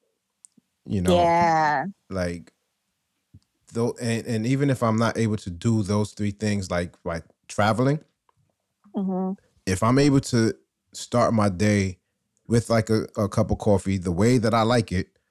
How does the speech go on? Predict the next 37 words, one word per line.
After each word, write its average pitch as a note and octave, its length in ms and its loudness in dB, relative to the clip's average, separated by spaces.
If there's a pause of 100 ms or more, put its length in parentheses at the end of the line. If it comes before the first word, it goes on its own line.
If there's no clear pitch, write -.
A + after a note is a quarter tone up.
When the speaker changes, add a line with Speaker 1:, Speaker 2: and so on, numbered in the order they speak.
(300)
Speaker 1:
uh, F#2 340 -2
Speaker 2:
Yeah. E3 520 0
Speaker 1:
some - 260 -2
free, A#2+ 400 0
like, G2+ 380 -2
like, F#2 240 -6
an F#2 180 -4
hour A#2 500 2 (200)
to, - 120 -4
like, F#2 180 0
either F#2 240 -2
read A2 480 0
or F#2 140 -6
write G2+ 340 -4 (520)
and G2 120 -6
drink G#2 200 -2
the G3 60 2
Speaker 2:
Mm. G3+ 100 2
Speaker 1:
coffee E3+ 360 2
and A#2+ 100 -2
exper-, - 320 -6
like, F#2+ 280 -6 (300)
that A2 300 -2
to - 120 -4
me A#2+ 360 2
is, G2 220 -4
like, F#2 320 -6
a G2+ 80 -4
mini G2+ 280 -2
vacation. F2+ 680 -6
And G2 120 -4
I G2+ 80 0
don't A#2 180 0
get A#2+ 200 -4
that G2 160 -4
every E2+ 220 -6
day. F2 320 -8